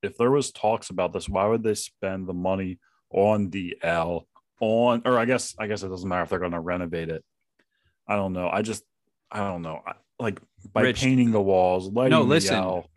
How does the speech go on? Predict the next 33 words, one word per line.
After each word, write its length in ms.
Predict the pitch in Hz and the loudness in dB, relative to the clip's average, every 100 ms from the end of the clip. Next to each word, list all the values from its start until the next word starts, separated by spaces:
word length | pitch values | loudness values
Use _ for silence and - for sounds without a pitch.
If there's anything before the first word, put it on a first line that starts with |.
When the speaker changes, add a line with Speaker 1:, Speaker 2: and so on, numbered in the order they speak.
| _ - | _ -20
Speaker 2:
Rich, 540 | 90 - 123 135 143 | -18 -16 -12 -2 2
Speaker 1:
blowing 240 | 160 165 | 4 2
Speaker 2:
you, 120 | 131 - | 0 -2
Speaker 1:
smoke 380 | 131 127 127 | -2 -2 -2
up, 180 | 123 - - | -6 -6 -8
they're 140 | 131 | -6
Speaker 2:
no, 240 | 131 143 139 | 0 4 4
Speaker 1:
blowing 60 | 131 | 4
Speaker 2:
Rich, 160 | 139 | 4
Speaker 1:
smoke 240 | 117 110 110 | 2 -2 -2
up 60 | |
Speaker 2:
you're, 140 | 123 127 | 0 2
Speaker 1:
our 120 | 110 | 2
Speaker 2:
you're, 300 | 113 120 117 117 | 2 2 0 -4
you're 160 | 117 | -6
thinking 360 | - 135 139 117 | -4 -4 -2 -2
irrationally 580 | 104 98 104 - 90 87 | 0 -2 -4 -6 -10 -8
right 160 | 85 | -10
now. 260 | 87 90 101 _ - _ - | -10 -12 -16 _ -20 _ 0
You're 180 | 120 143 | 0 2
thinking 340 | 165 156 139 | 0 0 0
about 480 | 113 107 101 98 - _ _ _ | 0 0 0 0 -6 _ _ _
the 80 | 123 | -10
current, 420 | - 131 120 110 - _ 117 | -4 0 0 0 -8 _ -4
the 100 | 117 | -2
current 300 | 123 120 - | 0 0 -2
fixes. 460 | 107 - 95 90 - | -6 -6 -8 -8 -4
I'm 140 | 127 | -2
just 140 | 156 | -2
talking 180 | - 156 | -4 0
about 160 | 147 104 | 0 0
a 40 | |
plan 580 | - - 123 143 113 | -4 -12 -8 -6 -8